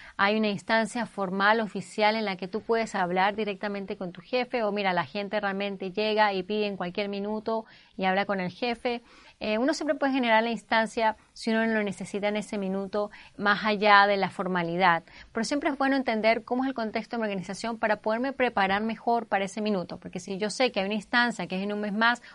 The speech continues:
¿por qué no me planifico para ese mes más en lugar de entrar a la oficina de mi jefe que no está esperando nada de esto y hablarle del tema? Entonces, entender ese contexto es súper importante.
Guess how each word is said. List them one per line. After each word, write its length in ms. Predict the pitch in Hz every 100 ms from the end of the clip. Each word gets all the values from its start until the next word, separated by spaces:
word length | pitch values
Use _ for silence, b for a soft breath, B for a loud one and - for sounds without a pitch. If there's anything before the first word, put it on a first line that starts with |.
| B -
¿por 160 | 190
qué 160 | - 220
no 80 | 226
me 80 |
planifico 500 | 226 196 180 254 240
para 180 | 208 180
ese 120 | -
mes 160 | 180 175
más 220 | 180 185
en 80 | 185
lugar 180 | 180 196
de 60 |
entrar 220 | 196 208 196
a 40 |
la 60 | 196
oficina 260 | 190 202
de 60 | 196
mi 100 | 185
jefe 300 | 202 196 196
que 100 | 185
no 60 |
está 160 | 180 190
esperando 480 | 175 202 196 196 202
nada 260 | 196 196
de 120 | 196 196
esto 300 | - 220 190 B B -
y 60 |
hablarle 340 | 190 185 185 196
del 120 | 170
tema? 300 | 185 180 - B B
Entonces, 260 | - 262 294
entender 440 | 277 247 240 294
ese 180 | 349 320
contexto 540 | 262 240 269 285 -
es 60 | 277
súper 200 | 247 226
importante. 640 | 202 180 - - - -